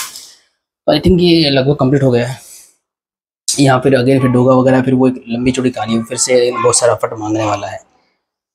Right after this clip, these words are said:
और ऐसा भी कुछ हुआ है कि मेरे साथ में, जैसे ये देखिए, कुछ मैंने pending रख दिया है, जैसे कि ये भोपाल का संजय गुप्ता जी का कलेक्शन है कुछ, और छोटा मोटा तोसी वगैरह है, क्योंकि ना वो reconsideration मांग रहा है।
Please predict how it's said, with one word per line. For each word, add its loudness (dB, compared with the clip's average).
और -2
ऐसा 0
भी 2
कुछ 0
हुआ 2
है 4
कि 4
मेरे 4
साथ -2
में, 2
जैसे 2
ये 4
देखिए, -2
कुछ 0
मैंने 4
pending 4
रख 2
दिया -2
है, -6
जैसे -4
कि -4
ये 0
भोपाल 0
का 0
संजय 2
गुप्ता 0
जी 2
का 4
कलेक्शन -2
है -2
कुछ, -8
और 0
छोटा 2
मोटा 4
तोसी 0
वगैरह 4
है, 4
क्योंकि -4
ना 2
वो 2
reconsideration 2
मांग -2
रहा -6
है। -16